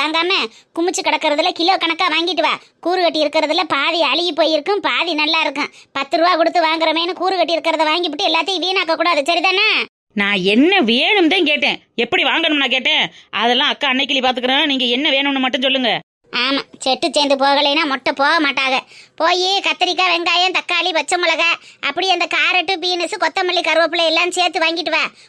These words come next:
Speaker 1: கொத்தமல்லி, கருவேப்பிலைக்கெல்லாம் காசு கொடுக்காதம் டீ. நிறைய காய்கறி வாங்குற இடத்துல கொசுறு கேட்டா கொடுப்பாங்க, இல்லைன்னா நீ பாட்டுக்கு காசுக்கு வாங்கிட்டு கிடக்க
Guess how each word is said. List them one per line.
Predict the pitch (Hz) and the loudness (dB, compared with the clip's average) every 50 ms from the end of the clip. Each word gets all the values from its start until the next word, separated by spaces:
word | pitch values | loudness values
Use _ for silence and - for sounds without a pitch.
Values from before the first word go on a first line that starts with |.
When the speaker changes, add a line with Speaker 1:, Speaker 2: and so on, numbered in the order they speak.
| _ - | _ -6
Speaker 1:
கொத்தமல்லி, | 320 339 392 392 381 370 359 339 | -4 -4 -2 -2 0 0 0 2
கருவேப்பிலைக்கெல்லாம் | 359 370 370 339 359 370 370 370 349 403 392 370 | 2 2 2 2 2 2 0 0 0 -2 -2 0
காசு | 349 339 381 381 | 0 0 0 -2
கொடுக்காதம் | 427 381 370 381 359 359 359 359 330 | -2 -4 -2 0 0 0 0 0 -2
டீ. | 403 415 427 453 440 - - - - _ - | -2 -2 -2 -4 -4 -8 -12 -20 -14 _ -4
நிறைய | 302 311 349 381 381 370 - | -2 -2 0 0 -2 -2 -2
காய்கறி | 349 339 339 381 381 359 320 | -2 -2 0 0 0 0 0
வாங்குற | 311 311 359 359 339 330 330 | 0 0 0 0 0 0 0
இடத்துல | 330 302 359 339 330 320 330 359 427 359 | 0 -2 0 0 0 0 0 0 0 0
கொசுறு | 370 359 349 - 427 403 381 | 0 0 0 0 -2 -2 0
கேட்டா | 370 359 392 403 359 | 0 0 0 -2 -2
கொடுப்பாங்க, | 330 370 392 311 403 370 330 320 254 - - - _ _ - 320 | -2 -2 0 0 0 0 0 0 -2 -4 -8 -16 _ _ -6 -2
இல்லைன்னா | 359 381 381 381 370 381 370 | 0 0 2 2 2 0 0
நீ | 359 359 339 | 0 0 0
பாட்டுக்கு | 349 339 359 359 359 - | -2 -2 -2 -4 -2 -2
காசுக்கு | 320 311 359 349 381 330 339 | -2 -2 -2 -4 -4 -4 -2
வாங்கிட்டு | 311 320 330 320 311 | -2 -2 -2 -2 -2
கிடக்க | 302 302 294 311 | -2 -2 -2 -2